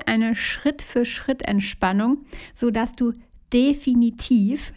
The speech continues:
das Thema Flitterwochen auf deine To-Do-Liste schreiben solltest.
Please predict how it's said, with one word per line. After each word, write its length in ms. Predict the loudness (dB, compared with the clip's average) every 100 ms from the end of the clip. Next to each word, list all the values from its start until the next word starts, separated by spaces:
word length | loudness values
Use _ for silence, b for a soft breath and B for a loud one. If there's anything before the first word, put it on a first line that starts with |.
| -6
das 260 | -4 -4
Thema 360 | -2 0 0 -2
Flitterwochen 880 | -8 0 0 2 0 0 -2 -2 -2
auf 220 | -6 -4
deine 300 | -2 -2 -2
To-Do-Liste 600 | -2 0 0 -2 -4 -6
schreiben 380 | -6 -6 -6 -6
solltest. 500 | -8 -8 -10 -12